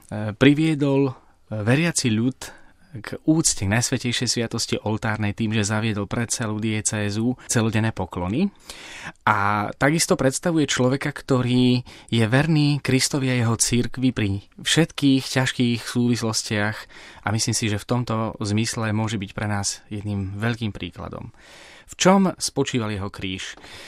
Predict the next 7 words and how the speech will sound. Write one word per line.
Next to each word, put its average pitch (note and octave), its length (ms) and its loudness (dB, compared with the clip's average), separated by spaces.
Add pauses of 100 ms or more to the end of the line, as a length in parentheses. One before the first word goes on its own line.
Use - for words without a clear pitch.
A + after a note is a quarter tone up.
(200)
Biskup D3+ 320 2
Vojtašák, C#3+ 560 2
ktorý C3 240 2
sa B2 160 0
narodil A#2 400 4
štrnásteho B2 640 2
novembra A2 480 2